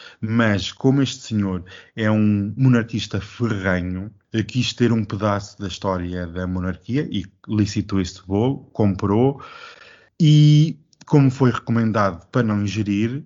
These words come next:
eh, o senhor que ganhou a licitação afirmou a um jornal que ia ser muito difícil não experimentar o bolo da Carlos e da Diana, porque não esteve lá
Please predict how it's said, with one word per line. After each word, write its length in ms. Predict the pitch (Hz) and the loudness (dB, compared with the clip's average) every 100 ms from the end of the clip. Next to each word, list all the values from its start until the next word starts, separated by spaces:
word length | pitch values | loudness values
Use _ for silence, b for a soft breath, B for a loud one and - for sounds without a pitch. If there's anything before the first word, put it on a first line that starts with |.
| _ - | _ -6
eh, 520 | 113 104 104 104 107 110 | -2 0 0 0 0 0
o 120 | 131 | -2
senhor 640 | - - - 117 98 90 | -2 -10 -8 -2 0 0
que 160 | 92 - - | -4 -18 -8
ganhou 400 | 92 90 90 90 | -4 -2 -2 -2
a 20 | |
licitação 800 | 92 90 - 101 107 - 113 127 | -4 -4 -6 -4 -4 0 0 0
afirmou 540 | 135 135 120 101 95 87 | -2 -2 0 -2 0 -2
a 20 | |
um 140 | 90 92 | -2 -2
jornal 480 | 107 104 101 110 | -2 0 0 0
que 320 | - - 113 120 B B | -2 -2 -2 -2 B B
ia 220 | 120 120 | 2 2
ser 260 | 110 110 101 | 4 2 2
muito 540 | 104 117 143 160 - 135 | 4 4 6 4 2 -2
difícil 680 | 131 - 120 - 127 123 - | 0 0 -2 -2 -6 -6 -6
não 320 | 120 117 113 113 | -2 2 2 0
experimentar 640 | - 107 101 104 95 95 | -6 -4 -2 0 -2 -2
o 60 | |
bolo 340 | 95 90 90 92 | -4 -6 -6 -8
da 100 | 95 | -8
Carlos 480 | 92 90 92 87 92 | -4 -4 -4 -8 -8
e 80 | |
da 140 | 87 87 | -6 -8
Diana, 480 | 90 80 78 80 B B B B | -8 -10 -10 -14 B B B B
porque 240 | 95 92 | -8 -2
não 100 | 107 | 0
esteve 320 | 104 - 104 107 | 0 0 -2 2
lá 380 | 101 120 151 | 0 0 -4